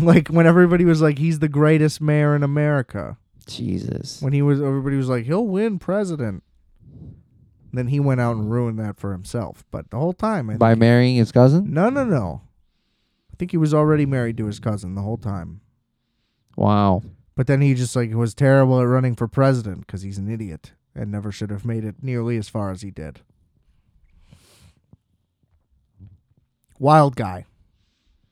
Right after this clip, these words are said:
Speaker 1: Rudy Jew. <laughs>
Speaker 2: Terrible.
Speaker 1: I call, I, that's what I call him, Rudy Jew.
Speaker 2: Terrible.
Speaker 1: What, the Jews?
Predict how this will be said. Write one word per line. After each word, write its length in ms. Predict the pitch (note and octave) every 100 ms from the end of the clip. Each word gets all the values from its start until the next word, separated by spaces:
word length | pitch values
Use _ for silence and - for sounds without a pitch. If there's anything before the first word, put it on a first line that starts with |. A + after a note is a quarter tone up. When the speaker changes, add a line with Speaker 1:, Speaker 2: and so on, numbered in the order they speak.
| _ _ _ _ - - - - -
Speaker 1:
Rudy 300 | A#2 A2+ A2+
Jew. 340 | A2 A#2+ A2+ G2 _ _ _ _ _ - -
<laughs> 460 | D#3+ D3+ F#3+ F#3+ - A#3 -
Speaker 2:
Terrible. 560 | G2 G2+ G2+ G2 F#2+
Speaker 1:
I 40 | F#2
call, 280 | C3+ C3+ B2
I, 80 | C3
that's 160 | B2+ C#3
what 80 |
I 120 | C#3+ C#3
call 280 | A2+ F#2+
him, 160 | F#2 G2+
Rudy 220 | A#2+ C3+
Jew. 340 | B2+ B2 G#2+ G2+ _ _ _ _ _ _ _ _ _ _ _ _ _ _ _ _ _ - - - - - - -
Speaker 2:
Terrible. 560 | - G2 G1+ - G1+ - - _ _ _ _ _ _ _ _ _
Speaker 1:
What, 220 | A#2 G#2+
the 80 | G2+
Jews? 520 | G2+ A2 C#3+ F#3 G3